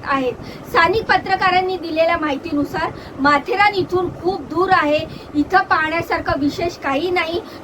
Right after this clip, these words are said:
तुम्हाला चालत जाण्याशिवाय दुसरा पर्याय नाही. वाटेत अनेक धोके आहेत, आम्ही तुम्हाला येथील चांगले पॉइंट्स दाखवू, असं सांगत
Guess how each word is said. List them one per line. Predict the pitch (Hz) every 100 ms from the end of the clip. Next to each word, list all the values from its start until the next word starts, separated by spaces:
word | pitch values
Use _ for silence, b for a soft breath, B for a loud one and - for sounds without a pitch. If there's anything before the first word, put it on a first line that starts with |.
| -
तुम्हाला | 311 359 381
चालत | 381 339 311 339
जाण्याशिवाय | 277 294 302 - 320 302
दुसरा | 262 285 285
पर्याय | 285 277 247 320 359
नाही. | 349 349 440 B B -
वाटेत | 285 285 370 370 - B -
अनेक | 277 330 359
धोके | 285 285 - 370
आहेत, | 359 440 339 - B -
आम्ही | 277 359 370
तुम्हाला | 339 339 339
येथील | 330 294 - 311
चांगले | - 269 247 320
पॉइंट्स | 349 349 339 -
दाखवू, | 311 294 - 339 440 B B -
असं | 277 - 392
सांगत | - 320 277 294